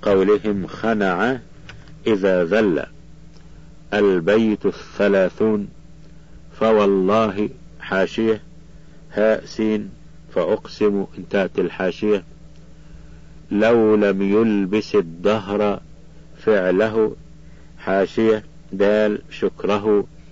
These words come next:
انتهت الحاشية. لأفسدت الماء القراح معايبه. القراح الخالص الصافي،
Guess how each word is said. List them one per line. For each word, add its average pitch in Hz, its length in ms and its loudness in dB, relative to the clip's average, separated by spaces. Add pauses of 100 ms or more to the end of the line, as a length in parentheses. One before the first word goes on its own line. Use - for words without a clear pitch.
(320)
انتهت 98 460 -2
الحاشية. 95 680 -2 (960)
لأفسدت 101 920 0
الماء 98 760 -2
القراح 95 1000 -2
معايبه. 90 880 0 (1120)
القراح 101 720 -2
الخالص 104 800 0
الصافي، 92 760 -2